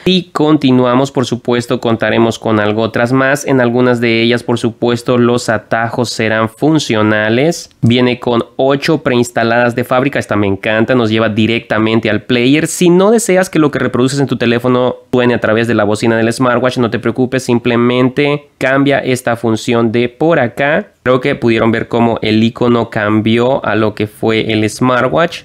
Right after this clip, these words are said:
Así que todo el sonido multimedia que reproduzcas en tu teléfono, puedes decidir dónde deseas que este suene. Contaremos, como bien mencionaba, con ocho esferas preinstaladas de fábrica, pero su aplicación contará con algo otras más que tú puedes instalar en el smartwatch.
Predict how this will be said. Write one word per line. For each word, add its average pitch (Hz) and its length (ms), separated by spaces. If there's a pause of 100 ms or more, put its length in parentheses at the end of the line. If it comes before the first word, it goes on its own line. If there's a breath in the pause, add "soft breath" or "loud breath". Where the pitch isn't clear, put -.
Así 101 200
que 104 80
todo 110 160
el 117 80
sonido 120 260
multimedia 110 560
que - 80
reproduzcas 107 600
en 101 100
tu 110 100
teléfono, 120 540
puedes 117 240
decidir 120 440
dónde 131 480
deseas 113 540
que - 300
este 104 340
suene. 95 540 (180)
Contaremos, 175 560
como 156 240
bien 151 160
mencionaba, 156 460
con 135 180
ocho 139 240
esferas 139 340
preinstaladas 123 600
de 139 100
fábrica, 151 640
pero 170 340
su - 220
aplicación 131 500
contará 135 340
con 131 140
algo 120 200
otras 127 260
más 127 200
que 135 120
tú 123 280
puedes 131 480
instalar 113 480
en 113 140
el 127 180
smartwatch. 147 720